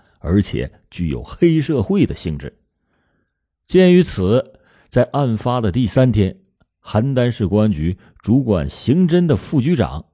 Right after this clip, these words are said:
陈庆恩果断地作出决定，市局的刑警支队四大队参与此案，会同战前刑警队共同破案，务必要把这歹徒一网打尽。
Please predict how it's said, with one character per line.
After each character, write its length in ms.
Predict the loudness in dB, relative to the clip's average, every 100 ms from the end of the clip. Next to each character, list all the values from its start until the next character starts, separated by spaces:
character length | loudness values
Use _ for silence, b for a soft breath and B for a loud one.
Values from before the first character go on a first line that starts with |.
| _ -14
陈 280 | -2 0
庆 200 | 2 2 2
恩 240 | 2 -2 _ _ _
果 280 | -2 0 0
断 200 | -2 -2
地 80 | -4
作 200 | -4 -4
出 80 |
决 160 | -4 -4
定， 220 | -4 -6 _ _ _ _ _ _ _ _
市 320 | -12 2 6 6
局 200 | 6 4
的 100 | 4
刑 240 | 2 0
警 160 | 2 2
支 160 | 2
队 260 | 2 2 -2
四 420 | -16 -12 0 2
大 160 | 4 2
队 300 | 2 0 -4 _ -8
参 340 | -4 0 0
与 120 | 0
此 140 | -2 -6
案， 200 | -8 -10 _ b b b -2
会 260 | 4 4
同 200 | 6 2
战 240 | 2 0 2
前 180 | 0
刑 220 | 0 0 -2
警 160 | 0
队 240 | 2 0 -2 _ -4
共 260 | 0 0
同 260 | 0 -2 -2
破 180 | 0 -2
案， 140 | -4 _ b b
务 260 | -6 0 0
必 280 | 2 -2 -4 b b
要 180 | 0
把 200 | 2 0
这 80 | -4
歹 280 | -4 -4 -4
徒 320 | -4 -2 -2 B
一 280 | -4 -2 -2
网 200 | -4 -6
打 160 | -10 -10
尽。 200 | -10